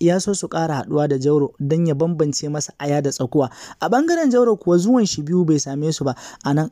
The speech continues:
ba tare ma da run-, ba tare da rundunarsa kamar yadda dai Ardon ya tsammata. Yana ganin ba sa nan, ya yi wani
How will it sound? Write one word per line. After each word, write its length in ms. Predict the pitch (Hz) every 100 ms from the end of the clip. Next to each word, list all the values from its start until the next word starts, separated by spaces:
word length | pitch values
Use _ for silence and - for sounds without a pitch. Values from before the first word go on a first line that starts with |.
| -
ba 160 | 156 147
tare 200 | 175 226
ma 120 | 262
da 120 | 226
run-, 220 | 160 147 - _ _ _ _ _ _ _ _ _ _ _ _ _ -
ba 220 | 160 160
tare 320 | 160 156 196
da 120 | 190
rundunarsa 600 | 151 135 147 165 165 - -
kamar 220 | 147 165
yadda 200 | 185 180 151
dai 100 | 160
Ardon 320 | 165 - 147
ya 80 | 143
tsammata. 480 | 139 135 135 127 113 - -
Yana 280 | 247 349 277
ganin 500 | 220 214 220 190 185 _ _ -
ba 260 | 175 220 240
sa 220 | 202 160
nan, 160 | 143 131 -
ya 120 | 175
yi 80 | 175
wani 200 | 185 190